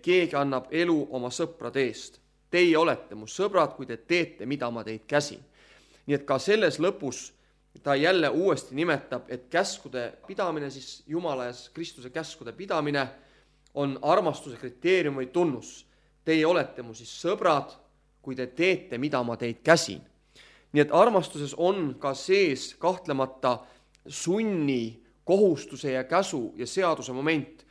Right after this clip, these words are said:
Meenutame kas või teise Korintuse viiendas peatükis neliteist viisteist salm, „Sest Kristuse armastus sunnib meid.“ Ja teiselt poolt ta ka kohustab meid, kust on öeldud ju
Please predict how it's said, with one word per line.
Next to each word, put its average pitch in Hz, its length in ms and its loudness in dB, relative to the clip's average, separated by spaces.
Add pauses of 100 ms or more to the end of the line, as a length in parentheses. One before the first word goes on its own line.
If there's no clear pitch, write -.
(240)
Meenutame 147 440 -2
kas 143 200 -6
või 127 120 -4 (280)
teise 170 280 -2
Korintuse 131 560 -6
viiendas 151 480 -2
peatükis 147 480 0
neliteist 135 400 -4
viisteist 156 400 -8
salm, 139 220 -2 (180)
„Sest - 280 -8
Kristuse 131 560 -4 (260)
armastus 139 720 0
sunnib 165 640 0
meid.“ 156 420 4 (1080)
Ja 143 360 8 (100)
teiselt 175 360 0
poolt 143 200 -4
ta 131 80 -4
ka 120 140 -12
kohustab 196 640 4
meid, 151 400 2 (360)
kust - 400 -6
on 143 160 2
öeldud 147 380 2
ju 127 320 -4